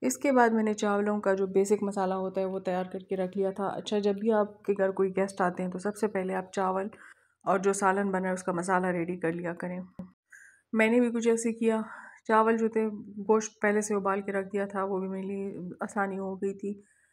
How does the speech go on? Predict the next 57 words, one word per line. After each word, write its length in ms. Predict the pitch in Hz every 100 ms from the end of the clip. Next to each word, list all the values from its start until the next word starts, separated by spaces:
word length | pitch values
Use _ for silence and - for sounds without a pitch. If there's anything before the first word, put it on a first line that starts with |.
| _ _
चना 280 | - 214 214
जो 140 | 214 208
था 160 | 214
ये 80 | 208
मुश्किल 320 | 208 - 208
काम 240 | 202 196 196
था, 80 | 196
ये 140 | 202
उबला 220 | 202 208
हुआ 220 | 196 196
था 160 | 196 202
तो 120 | 196
ये 140 | 196 190
भी 120 | 190
आसानी 340 | 196 185 185
हो 160 | 190 185
गई 160 | 185 190
थी। 220 | 185 190 - -
तो 60 | 208
बस, 320 | 214 214 - 220 214 - - -
और 160 | - 208
दूसरा 300 | 214 220 233
ये 140 | 233
कि 80 | 226
मैंने 280 | 214 202 208
इसको 340 | 208 - 208 202
जो 100 | 202
तैयार 340 | 202 202 202
प्या-, 260 | 196 190 185
प्याज 480 | - - 196 196 196
बाहर 200 | 196 190
मिलती 340 | 196 190 190 202
है 60 |
उसके 240 | 190 185 202
साथ 160 | 196
बनाना 400 | 190 190 185 185
था, 100 | 190
तो 120 | 185 190
वो 120 | 190
भी 140 | 202
ज़रा 300 | 196 190 190 185 - _ _ _ _ _ 196
जो 280 | 202 196
टाइम 280 | 190 196 196
सेविंग 360 | 190 190 190 196 196 - _ _ _ _ _ _ -
पीरियड 400 | 208 208 202 208
था 80 | 196
वो 120 | 196
चल 200 | 202 196
रहा 180 | 190 196
था, 120 | 202
यानी 220 | 190 196
अच्छा 220 | 190 214
हो 200 | 190 185
गया 180 | 190 185
था 120 | 185
मेरे 220 | 180 180 185
लिए। 400 | 185 190 180